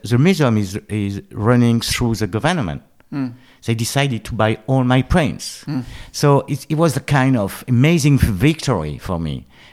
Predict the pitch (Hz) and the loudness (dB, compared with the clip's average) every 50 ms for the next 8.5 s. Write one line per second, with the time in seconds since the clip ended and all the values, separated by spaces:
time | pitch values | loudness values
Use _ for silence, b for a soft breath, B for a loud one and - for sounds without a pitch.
0 | B B 92 - - 107 104 95 92 - - - - - - - - 147 127 - | B B -10 -6 -4 -2 -2 -2 -2 -4 -6 -8 -6 -4 -2 -2 -2 -2 -2 0
1 | - 147 147 151 151 143 131 - - 151 143 - 120 101 92 92 117 117 117 113 | 2 2 2 2 2 0 -2 -2 -4 -2 0 2 2 2 2 2 2 2 2 2
2 | 107 95 90 87 85 - - - 147 147 120 92 82 - - - 113 113 101 117 | 0 0 0 0 0 0 0 2 2 2 2 0 0 -2 -4 -4 -2 -2 0 0
3 | 107 117 104 92 95 - - 123 123 123 - 104 90 78 67 60 60 65 78 82 | 0 0 -2 -2 -4 -2 0 0 0 0 0 -2 -2 -2 -2 -4 -4 -2 -2 0
4 | 80 - - - 107 131 123 117 98 85 120 123 117 107 80 71 71 - - - | 0 -2 -2 -4 -4 -6 -4 -4 -4 -2 2 2 2 2 2 -2 -4 -8 -10 -14
5 | - - - 123 113 - - - - 92 80 - - 87 82 82 80 78 73 - | -18 -14 -12 -12 -12 -14 -14 -12 -10 -8 -6 -4 -2 -2 0 0 0 -2 -4 -4
6 | - 95 90 87 - 76 71 64 58 - B B B B B B B B 90 92 | -2 -2 -2 -2 -2 -2 -4 -4 -4 -8 B B B B B B B B -4 -2
7 | 90 87 95 104 180 196 190 196 - 120 104 95 98 95 - - 120 117 110 104 | -2 0 2 2 4 4 2 2 0 0 0 0 -2 -2 -2 0 0 2 2 0
8 | 98 - - 117 110 - - 85 80 | -2 -4 -4 -6 -6 -4 -4 -6 -6